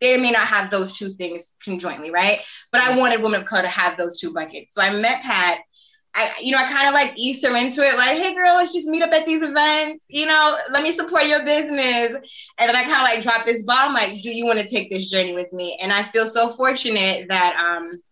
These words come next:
since then, Pat has been my partner, and now it's been three years since we've officially had our first in-person event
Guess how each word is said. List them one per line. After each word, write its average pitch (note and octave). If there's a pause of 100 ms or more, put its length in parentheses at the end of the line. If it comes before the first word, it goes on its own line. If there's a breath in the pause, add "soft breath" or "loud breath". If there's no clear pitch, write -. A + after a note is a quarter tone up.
(340)
since B3
then, G#3
Pat G3
has G3+
been G3
my F#3
partner, F3
and F3
now F3
it's F3
been F3+
three G#3+
years A3
since F#3+
we've F#3+
officially G3+
had G#3
our F3 (120)
first G#3+ (120)
in-person A3+
event G3+